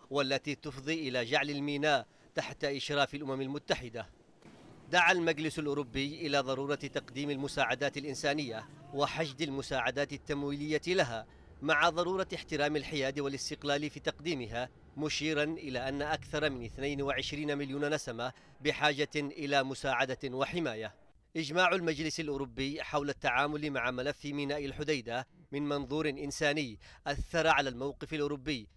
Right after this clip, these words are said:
من العمليات العسكرية التي تقودها الإمارات لتحرير ميناء الحديدة، وهو ما ظهر من تأكيد المجلس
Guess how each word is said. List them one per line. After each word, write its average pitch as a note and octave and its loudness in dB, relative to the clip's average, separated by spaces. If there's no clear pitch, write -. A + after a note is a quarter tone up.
من C#3 0
العمليات C3+ 0
العسكرية C#3 -2
التي D3 0
تقودها D3 -2
الإمارات C#3+ 2
لتحرير C#3 -2
ميناء C#3 0
الحديدة، C3 -2
وهو F3 4
ما F#3 6
ظهر E3+ 4
من D#3+ 0
تأكيد D3 -2
المجلس C3+ -2